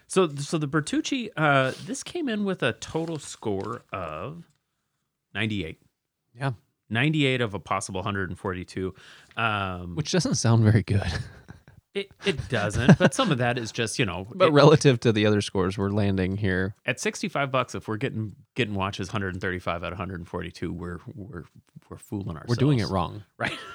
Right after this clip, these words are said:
Speaker 1: <laughs>
Speaker 2: Yeah.
Speaker 1: Um, but this watch, did, I think it did, it did really well. So, um, you, you know, marks where it does really well, obviously size.
Speaker 2: You know where it doesn't, and I wanna talk about it first, is water resistance.
Speaker 1: Yeah, fifty
Speaker 2: Fifty meters?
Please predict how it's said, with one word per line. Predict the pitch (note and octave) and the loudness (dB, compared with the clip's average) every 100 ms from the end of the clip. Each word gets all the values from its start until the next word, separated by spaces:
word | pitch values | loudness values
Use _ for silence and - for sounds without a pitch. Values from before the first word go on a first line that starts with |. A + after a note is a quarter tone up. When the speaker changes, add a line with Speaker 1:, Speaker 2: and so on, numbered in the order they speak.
| - | -2
Speaker 1:
<laughs> | A#3+ - G#3 - - - C#3 - - | 0 2 -2 -4 -8 -10 -14 -18 -8
Speaker 2:
Yeah. | C3 - - - - | -6 -8 -14 -20 -4
Speaker 1:
Um, | - D3 C3+ B2+ G2 | 0 2 2 -2 -2
but | E3+ | -2
this | C#4+ C#4 | -2 -4
watch, | B3+ - - | -6 -8 -10
did, | - | -6
I | A3 | -6
think | C4+ A3+ | -6 -8
it | G3 | -8
did, | G3 - | -10 -10
it | E3+ F3+ | -10 -6
did | G#3 | -6
really | G3+ G3+ | -4 -4
well. | G3 A3 D3 | -4 -4 -4
So, | - D#3 D3 - - _ C3+ | 0 2 2 -2 -14 _ 0
um, | B2+ B2 A#2 A#2 | 2 2 0 -2
you, | D#3 E3 | -4 0
you | D3 | 0
know, | A2 G2 - _ _ _ _ _ _ B2+ | 0 -2 -8 _ _ _ _ _ _ -6
marks | B2+ D3 D3+ - | 0 0 0 0
where | A#2 | 0
it | |
does | A2+ G#2+ | 0 -2
really | F#2+ G#2 G#2 | -2 -2 -2
well, | G2 G#2 | -2 -2
obviously | G2 G2+ F#2 - | -2 -4 -6 -8
size. | F2 - F2+ G#2+ A#2 A2+ A#2+ D3+ | -8 -4 -4 -2 -6 -10 -6 2
Speaker 2:
You | E3 | 4
know | A3+ | 6
where | A3 | 4
it | A#2 | 4
doesn't, | G#2+ A2 E3+ E3+ _ | 2 4 2 0 _
and | C#3 B2+ | 6 8
I | |
wanna | B2 B2 | 8 6
talk | A#2 A#2+ | 4 2
about | A2+ | 2
it | G2+ | 0
first, | - F#2+ A2+ - _ | 0 -2 -2 -6 _
is | B2 | -4
water | A#2+ E3+ D3 | 0 0 0
resistance. | F#2+ F#2 - C#2+ G#2 | -2 -4 -8 -2 2
Speaker 1:
Yeah, | A2 A2+ G2 | 2 2 -2
fifty | - - - B2 | -10 -16 0 0
Speaker 2:
Fifty | - A3 | 2 4
meters? | C3+ | 6